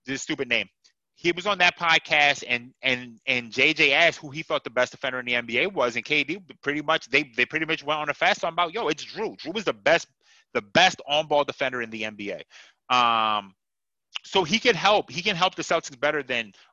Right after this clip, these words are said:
Oladipo can help, but that, none of those things addresses their main problem. They need a big man. <laughs>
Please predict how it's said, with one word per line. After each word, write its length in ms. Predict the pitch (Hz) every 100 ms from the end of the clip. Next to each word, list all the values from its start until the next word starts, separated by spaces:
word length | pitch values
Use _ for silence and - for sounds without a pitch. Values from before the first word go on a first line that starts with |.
| 156
Oladipo 520 | 147 123 180 226 220
can 140 | 131
help, 240 | 123 135 120
but 160 | 151 -
that, 160 | 160 -
none 320 | 139 127 190 277
of 140 | 233
those 240 | 208 202
things 260 | - 208 190
addresses 500 | 170 147 160 - 143
their 160 | 127 123
main 260 | 131 135 -
problem. 320 | 190 226 185
They 140 | 135 175
need 160 | 220
a 60 | 190
big 260 | 113 196
man. 180 | 147 101
<laughs> 20 | -